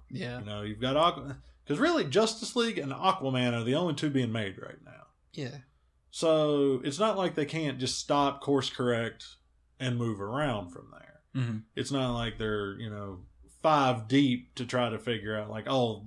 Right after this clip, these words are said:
Speaker 2: we've got nine movies in production right now. What's happening?" So I'm just, I don't know. If that's, if it's a soft reboot and we're gonna start moving stuff around,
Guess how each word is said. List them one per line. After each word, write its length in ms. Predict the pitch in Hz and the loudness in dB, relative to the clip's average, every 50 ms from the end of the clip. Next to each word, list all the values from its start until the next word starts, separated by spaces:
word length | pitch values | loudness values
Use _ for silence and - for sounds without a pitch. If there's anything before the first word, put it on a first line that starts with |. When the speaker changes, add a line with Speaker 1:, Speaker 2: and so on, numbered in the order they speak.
| 113 120 | -10 -10
Speaker 2:
we've 100 | 123 120 | -6 -4
got 220 | 123 123 120 120 | -4 -4 -2 0
nine 280 | 123 139 143 139 131 131 | 2 4 4 4 4 4
movies 340 | 147 160 165 135 123 110 113 | 4 4 6 4 4 2 0
in 80 | 117 | -2
production 460 | 98 113 104 113 107 101 - 107 101 95 | -4 -2 -2 -2 -2 -4 -4 -8 -10 -8
right 200 | 95 95 98 98 | -8 -10 -8 -8
now. 360 | 101 95 98 98 92 90 - _ _ _ _ _ _ _ _ _ _ _ _ _ _ _ _ _ _ _ _ _ | -8 -8 -8 -10 -10 -12 -16 _ _ _ _ _ _ _ _ _ _ _ _ _ _ _ _ _ _ _ _ _
What's 380 | - 143 135 143 147 131 - 127 | -6 2 6 8 8 10 8 6
happening?" 420 | 117 110 101 - - - - - _ _ _ _ _ _ _ - - - - - - - - - - - - - - - - - - - - | 4 4 2 0 -4 -12 -20 -20 _ _ _ _ _ _ _ -20 -20 -20 -20 -20 -20 -20 -20 -20 -20 -20 -20 -20 -20 -20 -20 -20 -20 -20 -10
So 200 | - - 165 165 | -2 0 2 4
I'm 220 | 170 196 214 208 | 4 4 4 4
just, 240 | 170 151 123 - - - - - - - | 4 4 4 2 0 -8 -16 -20 -10 -4
I 220 | 139 139 135 123 | 0 2 2 2
don't 180 | 110 101 98 92 | 2 0 -4 -6
know. 180 | 92 92 98 101 | -8 -8 -8 -8
If 100 | 95 - | -4 2
that's, 540 | 151 156 160 151 151 - - - - - - | 4 4 4 4 2 -2 -8 -10 -10 -10 -6
if 240 | - 151 143 139 143 | -2 2 2 6 6
it's 160 | 196 196 196 | 6 6 6
a 80 | 196 135 | 4 0
soft 400 | - 180 208 214 202 - - - | 4 6 8 10 8 8 6 4
reboot 280 | 160 151 143 143 143 139 | 0 2 4 4 2 2
and 80 | - | 2
we're 80 | 127 123 | 0 -2
gonna 100 | 120 117 | -2 -2
start 260 | - - 147 127 123 | -2 0 -2 0 0
moving 280 | 131 139 147 139 135 131 | 2 2 2 2 2 -2
stuff 280 | 127 - 147 135 127 131 | -2 0 0 0 0 0
around, 580 | 131 127 131 131 131 131 127 123 120 110 107 | -2 0 0 0 0 0 0 0 -2 -4 -8